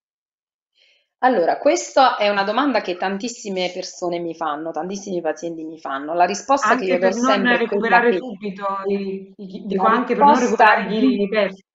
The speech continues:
Speaker 2: Mm.
Speaker 1: Esatto, la risposta che io reputo sia la più corretta possibile è quella di far capire alla persona, al paziente in oggetto, che ciascuno di noi ha un diverso corpo, una diversa altezza, un diverso peso corporeo, un diverso stile di vita.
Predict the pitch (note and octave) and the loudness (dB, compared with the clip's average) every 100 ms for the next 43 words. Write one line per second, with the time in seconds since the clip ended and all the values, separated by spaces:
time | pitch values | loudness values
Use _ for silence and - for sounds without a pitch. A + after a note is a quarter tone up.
0 | _ _ _ F#3+ F#3 F#3 _ _ - G#3 | _ _ _ -8 -6 -8 _ _ -6 -2
1 | F3+ C#3 - F#3 F3 F3+ - B3+ B3+ A#3 | 0 0 -2 2 2 2 2 2 4 0
2 | A#3 G#3 G#3+ G3+ G3 G3 F#3 F3 - G3 | 2 2 4 4 2 0 -6 -8 -6 2
3 | F3+ F3 - A3 A3 G3+ G3 G3 G3 - | 4 4 0 -8 -6 -2 0 0 0 2
4 | E3+ - - _ G3 F#3+ A#3+ G#3+ F3 D#3+ | 2 0 -14 _ -12 -8 -4 -4 -2 -2
5 | C#3+ - _ _ _ _ D#4 - B3 G#3 | -2 -6 _ _ _ _ -4 2 2 2
6 | G3 F#3+ - G3 G3+ F#3 E3+ E3+ E3+ F3+ | 2 0 2 0 2 2 6 6 4 2
7 | G3 F#3+ - F#3+ E3+ E3+ - G#3 G3+ E3 | 0 -6 -2 0 0 -2 0 -2 -2 -4
8 | E3 D#3+ D3+ - _ _ _ - G3+ A3 | -4 -4 -4 -6 _ _ _ -6 0 2
9 | G#3+ F#3+ F3 - - F3+ F3+ - - G#3 | 2 4 2 2 0 0 0 -16 -4 2
10 | G3 G3 - A3 - C4+ B3+ G3+ G3+ G#3+ | 2 0 -8 -8 -4 0 0 0 0 2
11 | G3+ G3+ F3+ E3 - G#3 F#3+ G3 A3 A3+ | 0 0 0 0 -2 -6 -6 0 4 4
12 | - - E3+ A3+ A3 A3 - G#3+ F3+ E3 | 2 -8 2 4 4 2 -2 -2 -2 -4
13 | F#3 G3 F3+ F3 - A3 G#3+ - G#3+ G3 | -4 -4 -2 -2 0 0 0 -6 -4 -4
14 | E3+ F3+ F3+ E3 D#3+ G3 A#3+ A#3+ F#3+ F#3 | -4 -6 -6 -10 -6 -4 -4 0 2 4
15 | F3+ F3 E3+ E3 - - F3 D#3 F3 A3 | 2 -2 -2 -2 -8 -12 -8 -8 -6 -6
16 | - C#3+ | -2 -4